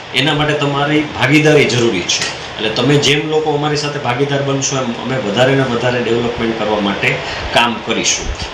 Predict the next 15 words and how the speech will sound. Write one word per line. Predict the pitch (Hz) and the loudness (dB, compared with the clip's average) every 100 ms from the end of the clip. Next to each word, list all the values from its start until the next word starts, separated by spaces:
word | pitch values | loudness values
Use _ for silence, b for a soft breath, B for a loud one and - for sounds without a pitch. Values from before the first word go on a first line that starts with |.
| - | -4
અને | 110 | -2
લોકોને | 113 117 123 151 135 | 0 0 0 2 2
આહ્વાન | 127 147 165 170 | 0 0 0 0
પણ | 170 165 | -4 -6
કર્યું | 165 160 151 | -6 -6 -6
છે | 143 | -4
કે | 135 | -4
મતદાન | 98 113 139 147 156 135 - | -4 -4 -2 0 0 -2 -2
ખાસ | 127 127 - 92 | 0 0 -2 -4
વધારે | 104 131 | 0 0
થવું | 120 123 123 | 0 -6 -6
જોઈએ, | 117 113 | -4 -6
મતદાન | 101 107 110 101 | -6 -6 -6 -4
કરવું | 98 95 | -4 -4
જોઈએ. | 107 143 | -2 -2